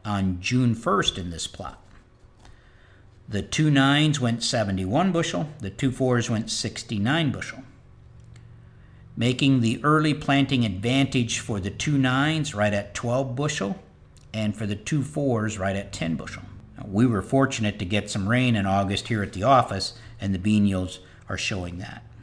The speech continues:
We'll talk about more plots in future podcasts as we get more data collected.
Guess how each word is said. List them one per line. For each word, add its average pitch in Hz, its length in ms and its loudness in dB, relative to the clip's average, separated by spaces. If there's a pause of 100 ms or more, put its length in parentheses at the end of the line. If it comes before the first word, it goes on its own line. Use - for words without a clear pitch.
(240)
We'll 160 200 4
talk 143 240 12
about 131 200 6
more 110 220 6
plots 113 400 4
in 107 80 -2
future 117 260 0
podcasts 101 680 0
as 92 180 -4
we 95 100 -2
get 101 280 -2
more 98 180 -2
data 92 280 -2
collected. - 480 -12